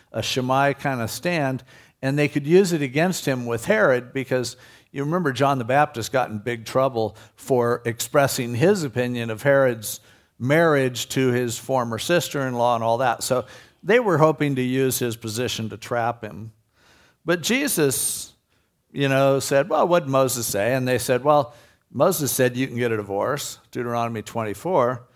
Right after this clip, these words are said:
And Jesus said, "Yeah, but in verse five, because of the hardness of your heart, he wrote this precept. But from the beginning of creation, God made them male and female and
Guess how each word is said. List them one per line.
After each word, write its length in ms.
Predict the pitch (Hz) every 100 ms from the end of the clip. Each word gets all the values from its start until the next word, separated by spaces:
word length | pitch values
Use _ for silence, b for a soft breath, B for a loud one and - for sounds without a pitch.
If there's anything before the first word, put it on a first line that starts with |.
| _ _ _ _ _ -
And 140 | 123
Jesus 360 | 160 160 139 120
said, 380 | 127 117 117 -
"Yeah, 380 | 127 156 208 180
but 260 | 156 147 135
in 160 | 139
verse 280 | 135 165 -
five, 360 | 160 160 151 131
because 380 | 143 - 220 196
of 160 | 143
the 80 | 127
hardness 540 | 107 165 165 147 -
of 100 | 123
your 160 | 117 117
heart, 580 | 113 226 139 104 - - _ _ _ _ _
he 120 | 123
wrote 340 | 123 120 113
this 180 | 113 104
precept. 800 | - 113 95 - - - _ - _ _ _ _ _ _ -
But 140 | -
from 180 | 170 151
the 80 | 135
beginning 640 | 123 117 117 202 320 170
of 220 | 117 104 -
creation, 680 | 120 113 113 110 - 175 131
God 320 | 131 139 131
made 280 | 123 131 135
them 200 | 135 117
male 320 | 120 143 165
and 120 | 151
female 580 | - 123 117 127 180
and 120 | 139